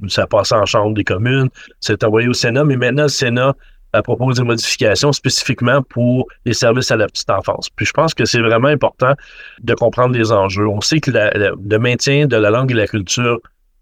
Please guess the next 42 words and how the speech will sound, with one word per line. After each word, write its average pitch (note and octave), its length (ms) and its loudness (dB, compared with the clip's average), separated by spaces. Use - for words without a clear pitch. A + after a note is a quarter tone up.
commence A#2+ 480 0
avec G2+ 200 0
la G2+ 100 -2
petite - 200 -6
enfance. F#2+ 560 -2
Des G#2+ 140 2
places C3 360 0
en A#2+ 60 2
garderie A#2+ 680 0
pour A2 120 -2
des G2+ 200 2
jeunes, A#2+ 300 2
des G2 100 -6
enfants G#2+ 340 2
francophones, A#2+ 840 -2
pour G2+ 120 -2
des - 100 0
familles B2 320 0
francophones, B2 540 0
ça - 300 -2
assure C#3 480 0
que A#2+ 100 -4
ces G#2+ 240 0
enfants-là A2 520 2
vont G#2+ 360 2
poursuivre B2 400 0
leurs G#2+ 240 0
études A2+ 240 -2
en G#2 80 2
français, A2 380 -2
vont A2 180 2
aller A2 160 0
au G#2+ 40 -4
primaire B2 380 0
en B2 80 2
français, B2+ 480 0
vont G#2+ 200 2
aller A2 180 2
au A2+ 80 0
secondaire A2+ 540 2
en A2+ 100 4
français, A2+ 560 0